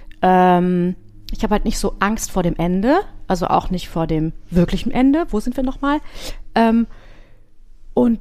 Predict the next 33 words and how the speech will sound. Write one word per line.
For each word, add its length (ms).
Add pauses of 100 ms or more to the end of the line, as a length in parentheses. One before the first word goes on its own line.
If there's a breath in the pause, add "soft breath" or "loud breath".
dann, 520 (320)
ähm, 680 (360)
hab 80
ich 80
gedacht, 180
okay, 260
so 100
eine 140
Zwischennutzung 640
ist 160
so 60
ein 100
Jahr 420 (720)
erstmal. 480 (1800 loud breath)
Und 520
dann 160
haben 120
wir 60
das 160
verlängert, 680
also 160
die 100
Stadt 320
hat 120
das 140
immer 180
verlängert. 500
Genau, 140
das 160
Gebäude 500
gehört 240
der 80
Stadt, 500